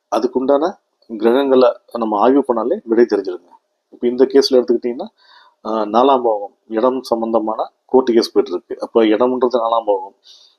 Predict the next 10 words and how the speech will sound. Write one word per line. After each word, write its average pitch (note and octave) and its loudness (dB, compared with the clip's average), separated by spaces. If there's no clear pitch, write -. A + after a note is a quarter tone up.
எட்டுன்றது B2 4
கோர்ட்டு - -4
கேஸ். - -10
இது B2 0
சம்பந்தமான, B2+ -2
ஆஹ், A2 -2
நட்சத்திராதிபதியில A#2 0
நம்ம G#2 -8
ஆய்வு, B2 0
ஆஹ், G#2+ -4